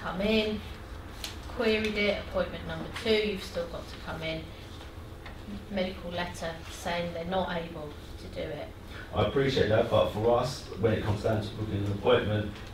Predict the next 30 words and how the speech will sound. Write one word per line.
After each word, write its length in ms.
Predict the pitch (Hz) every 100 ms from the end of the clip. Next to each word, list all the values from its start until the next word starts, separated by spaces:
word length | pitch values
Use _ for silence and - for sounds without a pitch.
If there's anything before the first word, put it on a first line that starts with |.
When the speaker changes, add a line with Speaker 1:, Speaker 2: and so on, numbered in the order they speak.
| -
Speaker 2:
if 180 | 101 98
a, 360 | 104 - - -
if 80 | -
a 260 | - -
claimant, 480 | - 135 117 120 135 - - - -
um, 420 | 101 101 98 98 - - -
is 140 | 113 113
able 280 | 113 107
to 160 | - 101
attend, 420 | - 110 110 104
uh, 600 | - - - - - - - - - -
their 260 | - 107 104 - - -
medical 380 | 113 - 104 104
appointments, 800 | - 127 95 104 117 - - - - - - 127
this 160 | 123
is 100 | 113
deemed 280 | - 127 110
as 80 | 98
a 60 | 104
medical 380 | 101 - 101
appointment. 480 | 101 - 110 - - - - - - - - -
If 180 | -
they're 220 | 117 127 -
able 140 | -
to 200 | - 104
attend 220 | - 110
a 20 | 107
medical 420 | 110 101 - 104
appointment, 560 | 101 - 101 104 104 -
it's, 220 | 104